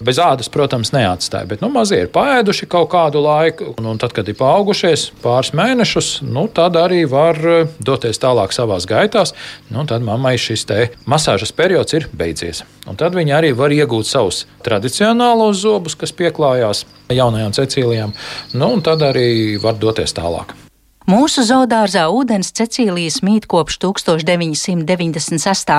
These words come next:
Speaker 2: gada, un savulaik bija novietotas arī tropu mājā, bet slēptā dzīvesveida dēļ apmeklētāji tās varēja pamanīt tik barošanas reizēs.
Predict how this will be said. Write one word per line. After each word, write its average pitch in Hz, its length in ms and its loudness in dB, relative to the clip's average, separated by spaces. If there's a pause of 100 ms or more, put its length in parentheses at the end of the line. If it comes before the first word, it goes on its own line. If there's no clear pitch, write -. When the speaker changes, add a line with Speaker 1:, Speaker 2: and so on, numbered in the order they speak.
Speaker 2:
gada, 151 300 0 (340)
un 175 160 4
savulaik 175 560 2
bija 175 220 0
novietotas 165 640 0
arī 170 180 0
tropu 196 400 2
mājā, 151 460 2 (340)
bet 160 320 0
slēptā 160 480 0
dzīvesveida 156 720 -2
dēļ 170 320 2 (320)
apmeklētāji 262 720 2
tās 233 180 0
varēja 240 320 2
pamanīt 220 560 2
tik 175 240 -6
barošanas 151 720 0
reizēs. 156 560 0